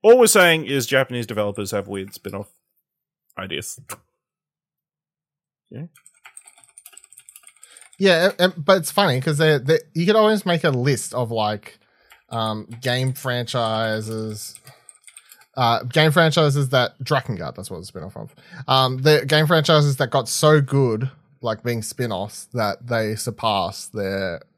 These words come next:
Speaker 2: original ones. So it's like Drakengard had three games. Drakengard one, two, three, the last one released in two thousand fourteen. And then Nier, a spin-off of the main series, was released, uh,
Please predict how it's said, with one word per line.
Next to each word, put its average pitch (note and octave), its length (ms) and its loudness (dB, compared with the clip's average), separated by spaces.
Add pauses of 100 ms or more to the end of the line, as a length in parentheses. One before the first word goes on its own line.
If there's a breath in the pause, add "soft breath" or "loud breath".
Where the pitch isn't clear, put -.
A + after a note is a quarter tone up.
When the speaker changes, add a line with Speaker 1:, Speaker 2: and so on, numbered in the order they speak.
Speaker 2:
original A2 320 -6
ones. - 240 -14 (640)
So C3+ 120 -2
it's B2+ 100 0
like C#3 160 0
Drakengard C#3+ 800 6
had A#2+ 280 -2 (140)
three D3 300 2
games. A#2+ 480 -6
Drakengard A#2 640 -6
one, D#3 240 -2
two, D3+ 220 0
three, B2 260 -2
the B2+ 80 -4
last B2+ 240 -2
one C#3 120 -4
released A#2+ 340 -4
in A2 60 -14
two B2 140 -8
thousand A2+ 300 -4
fourteen. G2+ 480 -8 (360 soft breath)
And A2 100 -6
then A#2 160 -2
Nier, C3+ 480 2
a A#2+ 60 -8
spin-off C3 560 -2 (200)
of A#2 260 -2
the A2+ 540 -6 (160)
main B2 300 -2
series, A2 380 -4
was A2 460 -6
released, A2 600 -8
uh, G#2 480 -6